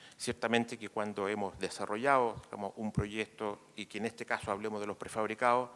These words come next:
las H H de los ingenieros que tenían consultadas, digamos, obviamente que crecen bastante, porque hay que pensar, digamos, cómo lo vamos a partir, ahora cómo lo vamos a unir, digamos, el detalle de la conexión, digamos,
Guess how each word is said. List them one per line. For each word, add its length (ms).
las 260
H 260
H 200
de 140
los 260
ingenieros 580
que 100
tenían 280
consultadas, 800
digamos, 260
obviamente 500
que 480
crecen 480
bastante, 560
porque 240
hay 80
que 120
pensar, 440
digamos, 220
cómo 180
lo 80
vamos 140
a 20
partir, 400
ahora 180
cómo 180
lo 120
vamos 120
a 100
unir, 240
digamos, 240
el 100
detalle 220
de 60
la 100
conexión, 600
digamos, 240